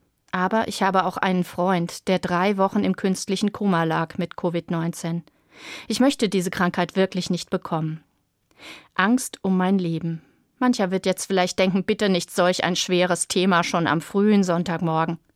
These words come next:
Und andere werden vielleicht sagen, "Als Christin müsste sie doch eigentlich weniger Angst um ihr Leben haben, weniger Angst vor dem Tod."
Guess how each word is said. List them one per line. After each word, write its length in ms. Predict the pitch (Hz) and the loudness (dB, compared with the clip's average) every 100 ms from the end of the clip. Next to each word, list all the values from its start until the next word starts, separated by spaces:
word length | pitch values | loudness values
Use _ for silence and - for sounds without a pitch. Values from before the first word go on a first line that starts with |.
| _ - - - | _ -20 -20 -10
Und 260 | - 190 - | -8 -4 2
andere 380 | 277 247 196 | 2 2 0
werden 240 | 185 180 196 | 0 0 -2
vielleicht 420 | 196 180 175 - | 0 0 -2 -2
sagen, 380 | 180 170 180 180 _ _ | 0 0 -2 -6 _ _
"Als 220 | - 160 | -14 -12
Christin 560 | - 190 - - 175 170 - | -8 -6 -4 -2 0 -2 -4
müsste 300 | 190 - 180 | -6 -4 -4
sie 120 | 180 | -2
doch 180 | 170 156 | -2 -2
eigentlich 500 | 175 180 190 170 - | 0 0 -2 -4 -2
weniger 400 | 180 196 175 - | 2 2 2 0
Angst 260 | 180 175 - | -2 -6 -4
um 100 | 175 | -2
ihr 140 | 175 | 0
Leben 320 | 175 175 170 | 0 2 2
haben, 260 | 180 170 170 - - - - _ | 0 0 -2 -8 -20 -20 -20 _
weniger 440 | 185 196 190 165 - | 0 4 4 2 0
Angst 360 | 180 - - - | -2 -6 -12 -10
vor 180 | - 175 | -2 0
dem 200 | 165 - | 0 -2
Tod." 380 | 196 170 - | -4 -4 -10